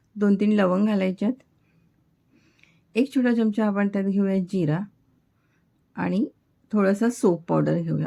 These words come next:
अख्खा सोप नाही वापरायचा, सोप पावडर वापरायची. एक छोटा चमचा धणे घेतले, धणे थोडेसे मी कुटून घेतलेत. धणे पावडर किंवा अख्खे धणे आपण वापरायचे नाहीये, थोडेसे धणे कुटून घ्यायचे आणि ते एक चमचा घ्यायचे.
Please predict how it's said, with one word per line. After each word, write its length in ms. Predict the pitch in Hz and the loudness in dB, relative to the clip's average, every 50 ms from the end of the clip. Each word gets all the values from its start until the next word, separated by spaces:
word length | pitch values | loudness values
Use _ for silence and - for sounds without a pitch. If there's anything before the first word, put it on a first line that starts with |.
| - | -6
अख्खा 300 | - 190 - - - 247 | -8 -8 -8 -4 -4 -2
सोप 300 | 220 214 220 214 214 - | 0 0 0 -2 -2 -2
नाही 120 | 220 220 220 | -2 0 0
वापरायचा, 440 | 208 196 196 190 185 185 196 208 | 0 -2 -2 -2 -4 -4 -4 -6
सोप 340 | 208 - - 190 196 196 - | -6 -4 -4 -4 -4 -4 -4
पावडर 320 | - 185 170 160 175 185 196 | -4 -2 -2 0 -2 -2 -2
वापरायची. 540 | 190 165 151 - 147 147 143 151 - - - - _ _ _ _ _ _ _ _ _ _ _ | -2 -4 -4 -4 -4 -4 -4 -6 -8 -10 -10 -12 _ _ _ _ _ _ _ _ _ _ _
एक 240 | - 214 226 220 - | 0 0 0 0 0
छोटा 220 | 285 254 226 240 240 | 0 2 2 4 4
चमचा 220 | 247 233 226 240 233 | 4 4 4 2 2
धणे 320 | 214 226 202 190 202 214 | 4 4 4 4 4 2
घेतले, 400 | 220 226 202 196 196 185 190 196 | 2 2 2 0 0 -2 -2 -2
धणे 320 | 190 190 202 196 190 202 208 202 | 0 0 0 0 0 0 -2 -2
थोडेसे 380 | - 220 202 190 208 214 208 240 | 0 0 2 2 2 0 2 0
मी 120 | 233 233 | 0 0
कुटून 420 | 220 214 208 196 202 - 208 214 226 | 0 0 -2 -2 0 2 2 4 4
घेतलेत. 360 | 220 180 139 131 131 139 156 - _ _ _ _ _ _ _ _ - | 4 2 0 -2 -4 -6 -6 -8 _ _ _ _ _ _ _ _ 0
धणे 240 | 196 214 208 214 226 | 2 2 4 4 2
पावडर 360 | 220 233 220 214 208 214 220 208 | 2 2 2 2 2 2 0 0
किंवा 200 | 214 214 214 214 | 0 0 0 0
अख्खे 400 | - - 202 202 - - - 220 | 0 -2 -2 -4 -4 -2 0 2
धणे 240 | 220 214 202 196 196 | 4 4 2 2 0
आपण 280 | 196 185 - 196 196 196 | -2 -4 -4 -4 -2 -2
वापरायचे 520 | 196 185 170 156 175 180 180 180 - 196 | -2 -2 -4 -2 -4 -4 -4 -4 -4 -2
नाहीये, 280 | 196 196 185 175 175 196 202 - | -2 -2 -2 -2 -4 -6 -6 -4
थोडेसे 360 | 202 196 185 190 190 - 208 196 185 | -4 -2 -2 -2 -2 -2 -4 -4 -2
धणे 240 | 196 196 180 180 190 | -2 -2 -2 -2 -4
कुटून 360 | - 202 185 - 202 208 226 | -4 -6 -4 -2 0 0 2
घ्यायचे 340 | 208 196 170 165 160 - 196 | 0 0 -2 -4 -4 -6 -6
आणि 200 | 190 196 208 208 | -4 -4 -4 -2
ते 60 | - 214 | -4 -4
एक 240 | - - 190 185 - | -2 -2 -4 -4 -4
चमचा 260 | - 180 175 - 208 | -8 -8 -6 -4 -4
घ्यायचे. 360 | 214 220 202 147 123 - - | -2 -2 -2 -2 -4 -4 -8